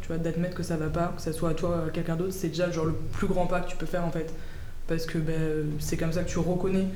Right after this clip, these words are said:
qu'il y a un truc qui va pas et que déjà, c'est pas spécialement un truc de négatif parce que, ben, on a tous nos hauts et nos bas dans la vie aussi.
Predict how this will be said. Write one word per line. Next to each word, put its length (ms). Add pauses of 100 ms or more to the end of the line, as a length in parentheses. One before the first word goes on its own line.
(440)
qu'il 120
y 80
a 40
un 40
truc 160
qui 60
va 80
pas 260
et 80
que 80
déjà, 260
c'est 160 (100)
pas 120
spécialement 300
un 40
truc 120
de 80
négatif 460
parce 140
que, 100
ben, 240
on 80
a 60
tous 220
nos 160
hauts 60
et 40
nos 120
bas 140
dans 120
la 80
vie 160
aussi. 240